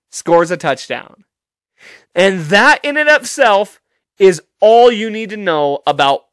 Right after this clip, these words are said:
why our season was a bust. Nathaniel Hackett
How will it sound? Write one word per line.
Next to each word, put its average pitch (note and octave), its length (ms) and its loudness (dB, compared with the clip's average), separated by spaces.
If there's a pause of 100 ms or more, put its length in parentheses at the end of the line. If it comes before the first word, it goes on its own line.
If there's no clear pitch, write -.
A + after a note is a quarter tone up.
(140)
why C#3 380 -6
our D3 140 -2
season C3 440 -14
was B2+ 140 -10
a C3 60 -8
bust. - 640 -20 (1160)
Nathaniel B3+ 760 -2
Hackett G#3+ 680 -2